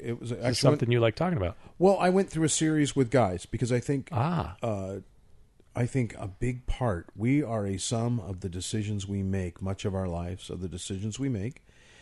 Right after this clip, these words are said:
Speaker 1: And
Speaker 2: That'll
Speaker 1: if those
Speaker 2: preach.
Speaker 1: decisions are informed, uh, not just by your own knowledge or circumstance, but they're informed as far as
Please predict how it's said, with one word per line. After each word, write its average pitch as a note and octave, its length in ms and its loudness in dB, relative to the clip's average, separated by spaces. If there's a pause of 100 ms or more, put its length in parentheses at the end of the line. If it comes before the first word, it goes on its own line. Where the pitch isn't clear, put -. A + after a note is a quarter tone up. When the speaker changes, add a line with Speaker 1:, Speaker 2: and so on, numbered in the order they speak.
(200)
Speaker 1:
And G#2 140 0
Speaker 2:
That'll G2 200 2
Speaker 1:
if B2 60 6
those C3 60 8
Speaker 2:
preach. B2+ 340 4 (160)
Speaker 1:
decisions B2+ 680 4
are G#2+ 380 2
informed, A2 920 -2 (640)
uh, G2+ 340 -2
not A#2+ 300 2
just - 180 -2
by C3 100 0
your G#2 200 0
own G2 360 0
knowledge G2+ 520 -2
or G2+ 200 -4
circumstance, G2 560 -6
but F#2+ 120 -10
they're A#2+ 200 2
informed G2+ 520 -4
as F#2+ 100 -14
far G2 260 -4
as F2+ 160 -8